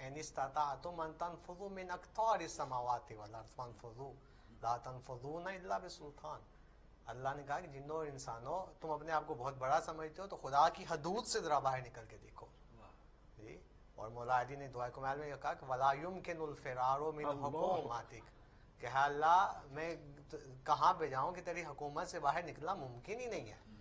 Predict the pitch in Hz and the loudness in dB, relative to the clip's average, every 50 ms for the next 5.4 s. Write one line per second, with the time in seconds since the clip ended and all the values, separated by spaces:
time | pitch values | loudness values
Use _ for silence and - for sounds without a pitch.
0 | - - - - - - - 135 123 135 170 220 226 226 190 156 131 147 127 120 | -18 -20 -20 -20 -20 -10 -6 -2 4 8 8 8 8 6 2 0 0 -2 -2 -2
1 | 120 113 110 101 98 101 104 131 156 196 196 - 196 202 202 180 151 165 143 151 | -4 -4 -6 -6 -6 -4 -2 0 0 0 0 -2 -6 -6 -6 -4 0 2 2 2
2 | 180 190 233 220 185 175 170 - 185 185 190 190 165 160 202 226 220 - 175 156 | 2 0 -2 -4 -4 -6 -6 -4 -2 -2 -2 -2 -4 -4 -6 -6 -4 -4 -6 -6
3 | 160 170 175 165 160 147 120 123 131 143 160 196 214 214 - - - - - - | -6 -8 -8 -6 -6 -8 -6 -6 -4 -4 -2 -2 -4 -6 -10 -18 -20 -20 -20 -20
4 | - - - - - - - - - - - - - 156 156 170 175 170 185 185 | -20 -20 -20 -20 -20 -20 -20 -20 -20 -18 -8 2 8 8 10 10 8 6 0 -2
5 | 175 175 160 151 139 139 156 160 | -2 -4 -6 -4 -2 0 0 -2